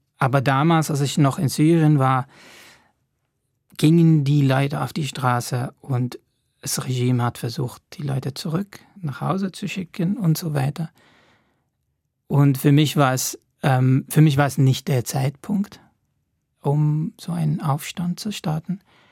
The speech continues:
Das ist meine Meinung. Und ja,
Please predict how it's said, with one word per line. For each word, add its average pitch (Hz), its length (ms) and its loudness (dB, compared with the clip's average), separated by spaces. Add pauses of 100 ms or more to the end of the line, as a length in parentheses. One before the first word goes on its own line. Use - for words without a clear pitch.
(640)
Das 139 160 -2
ist 131 160 -4
meine 123 260 0
Meinung. 143 420 0 (800)
Und 120 580 0
ja, 123 480 -4